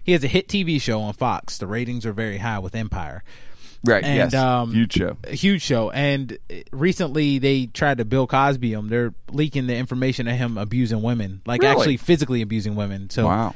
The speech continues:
Speaker 1: his mug shots have leaked out and,
Speaker 2: Sort of
Speaker 1: uh,
Speaker 2: smear campaign.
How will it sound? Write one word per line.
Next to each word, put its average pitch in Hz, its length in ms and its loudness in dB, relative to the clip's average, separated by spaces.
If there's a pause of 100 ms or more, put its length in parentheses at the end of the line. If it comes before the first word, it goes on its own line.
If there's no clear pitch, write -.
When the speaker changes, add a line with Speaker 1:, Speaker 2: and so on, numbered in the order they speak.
(120)
Speaker 1:
his 135 160 4
mug 127 260 4
shots 120 360 2
have 113 120 -2
leaked 117 300 0
out 117 340 2
and, 104 320 -4
Speaker 2:
Sort 110 220 0
of 82 120 -8
Speaker 1:
uh, - 40 -12 (280)
Speaker 2:
smear 147 320 2
campaign. 95 440 2